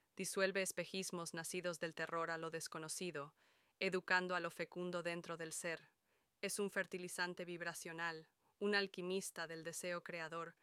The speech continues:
que memora y esculpe los valores de Afrodita, el placer sagrado, la unión, el erotismo consentido, afrodisíaco del Tao, entibia la expresividad,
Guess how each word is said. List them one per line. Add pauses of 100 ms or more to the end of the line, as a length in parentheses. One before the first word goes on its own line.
(320)
que
memora
y
esculpe
los
valores
de
Afrodita, (380)
el
placer
sagrado, (120)
la
unión, (340)
el
erotismo
consentido, (380)
afrodisíaco
del
Tao, (320)
entibia
la
expresividad,